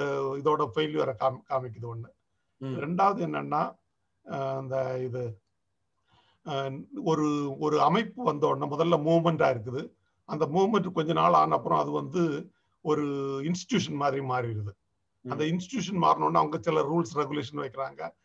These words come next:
Speaker 1: அப்ப அந்த
Speaker 2: ம்.
Speaker 1: concept வச்சுட்டு concept வச்சு தான் think பண்றாங்க.
Speaker 2: ம், ம்.
Speaker 1: அ-, அப்ப அந்த ஓப்பனா experiment பண்ண முடியறது இல்ல. இப்போ இந்த இது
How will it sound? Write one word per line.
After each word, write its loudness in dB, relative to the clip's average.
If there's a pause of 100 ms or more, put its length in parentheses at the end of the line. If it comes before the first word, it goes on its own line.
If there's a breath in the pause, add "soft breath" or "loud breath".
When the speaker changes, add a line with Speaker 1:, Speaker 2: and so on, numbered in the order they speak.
(200)
Speaker 1:
அப்ப 2
அந்த 4
Speaker 2:
ம். -10
Speaker 1:
concept 2
வச்சுட்டு 2
concept 4
வச்சு -2
தான் 0
think -6
பண்றாங்க. -4 (320)
Speaker 2:
ம், -6 (140)
ம். -6 (200)
Speaker 1:
அ-, -6
அப்ப 4
அந்த 6
ஓப்பனா 4 (220 loud breath)
experiment -4
பண்ண 0
முடியறது -2
இல்ல. -6 (560)
இப்போ 0 (720)
இந்த -2
இது -6